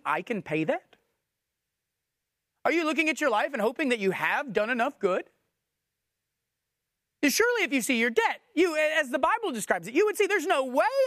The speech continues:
I can do enough good to pay that." Christian, are you tempted to do that same thing? You know, you, faith in Christ, "Oh, he's forgiven me," but at the same time, you're weighing the surety of your salvation based on what you do rather than what he's done?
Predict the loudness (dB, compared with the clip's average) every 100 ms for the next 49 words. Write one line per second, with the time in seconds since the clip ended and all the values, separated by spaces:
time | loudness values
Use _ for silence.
0 | 0 -2 -2 0 0 -2 -4 -4 -4 -10
1 | -12 -14 -20 -20 _ _ _ _ _ _
2 | _ _ _ _ _ _ _ _ _ _
3 | _ _ _ _ _ _ _ _ _ _
4 | _ _ _ _ _ _ _ _ _ -4
5 | -2 0 -2 0 0 2 -2 -2 -4 -2
6 | 0 0 -2 -2 -2 -2 -2 -2 -2 0
7 | 0 0 -2 -2 0 0 0 -2 -4 -2
8 | 0 0 0 2 0 0 0 0 0 0
9 | -2 -2 -2 -2 -4 -6 -4 -2 -4 -8
10 | -14 _ _ _ _ _ _ _ _ _
11 | _ _ _ 0 2 2 0 -2 0 2
12 | 0 -2 -2 -2 -2 -2 0 0 0 0
13 | 0 0 0 -2 0 -2 -2 -2 0 0
14 | 0 -4 -4 -4 -4 -2 -2 0 0 0
15 | -2 -4 -4 -4 -4 -4 -2 -4